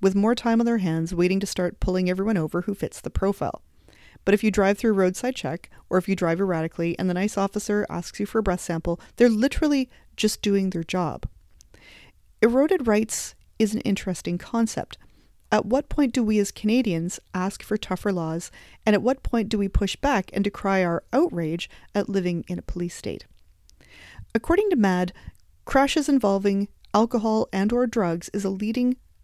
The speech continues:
criminal cause of death in Canada. That means that up to four Canadians each day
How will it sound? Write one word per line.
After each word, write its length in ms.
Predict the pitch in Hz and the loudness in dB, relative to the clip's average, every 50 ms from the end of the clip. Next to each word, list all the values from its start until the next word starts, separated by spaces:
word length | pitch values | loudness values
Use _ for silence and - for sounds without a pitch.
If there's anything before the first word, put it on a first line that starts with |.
| _ _ | _ _
criminal 400 | - - - 269 262 262 247 220 | -8 -2 2 2 4 4 4 2
cause 380 | 208 - - - 185 185 190 190 | 0 -2 -4 -2 -2 -2 -2 -2
of 120 | 180 170 | -4 -4
death 260 | - 165 165 165 - - | -4 -4 -4 -4 -4 -6
in 100 | 170 165 | -6 -6
Canada. 460 | - - 170 143 156 151 - - - _ _ - _ _ _ - - _ _ _ - - - - - - - - - - - - - | -6 -8 -10 -8 -8 -10 -10 -14 -16 _ _ -20 _ _ _ -20 -20 _ _ _ -20 -20 -20 -20 -20 -20 -20 -20 -20 -20 -20 -8 -2
That 140 | - 240 220 | 0 2 4
means 160 | 226 233 226 | 6 6 6
that 80 | 226 220 | 6 4
up 100 | 233 - | 2 2
to 80 | - 220 | 0 -4
four 340 | - - - 240 247 254 247 | -4 0 2 2 4 2 2
Canadians 560 | - - - 233 214 202 208 208 202 202 - | -2 -2 -2 0 0 2 2 0 0 -2 -2
each 240 | - 220 214 - - | -4 -4 -4 -4 -2
day 320 | - 190 180 170 175 175 | 0 2 2 2 0 -2